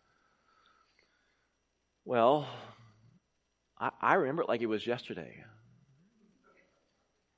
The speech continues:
"That's not going to do, Jenny."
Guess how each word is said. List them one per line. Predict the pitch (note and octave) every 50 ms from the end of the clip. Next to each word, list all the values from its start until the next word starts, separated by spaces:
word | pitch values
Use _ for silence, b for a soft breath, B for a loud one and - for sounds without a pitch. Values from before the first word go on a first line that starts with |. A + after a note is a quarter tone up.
| _ _ _ _ _ _ _ _ _ _ _ _ _ _ _ _ _ -
"That's | C#3+ - -
not | - D#3+ F#3 G3 A#2 -
going | C#3 D3+ D#3+ D#3 C3+
to | C3
do, | B2+ F3+ G#3+ F3+ A2 G2
Jenny." | E2 G2+ F#2 F2+ G2 A2+ A#2+ B2